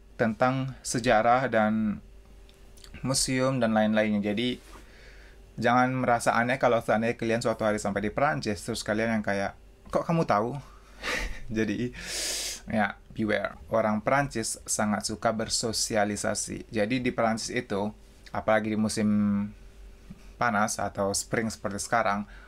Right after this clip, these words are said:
orang-orang mulai ten-, eh,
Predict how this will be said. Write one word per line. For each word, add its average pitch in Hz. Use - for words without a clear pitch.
orang-orang 107
mulai 117
ten-, 104
eh, 101